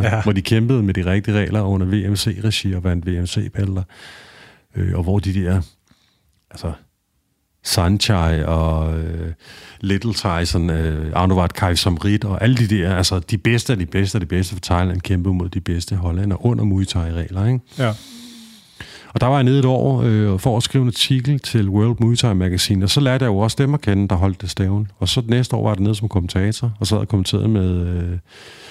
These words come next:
Speaker 2: tidligere Shootboxing Japan, dobbelt verdensmester Andy Sauer, han har også vundet K one World Max.
Speaker 1: Ja, ja.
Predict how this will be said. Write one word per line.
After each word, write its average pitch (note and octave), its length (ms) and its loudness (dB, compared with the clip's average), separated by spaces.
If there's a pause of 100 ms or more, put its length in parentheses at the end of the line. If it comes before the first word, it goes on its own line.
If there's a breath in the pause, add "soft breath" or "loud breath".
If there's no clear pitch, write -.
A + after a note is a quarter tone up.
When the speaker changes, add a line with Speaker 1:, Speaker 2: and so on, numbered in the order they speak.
(100)
Speaker 2:
tidligere G#2+ 540 2
Shootboxing G#2+ 840 0
Japan, G2 500 2
dobbelt G2+ 460 -2
verdensmester G2 640 0
Andy F2+ 180 0
Sauer, G2+ 460 0
han F#2+ 100 2
har F#2+ 60 2
også G2 120 -2
vundet G#2+ 240 0
K - 60 -8
one F#2+ 320 2
World G2+ 160 2
Max. F#2+ 240 0
Speaker 1:
Ja, C3 200 0
ja. B2 200 -2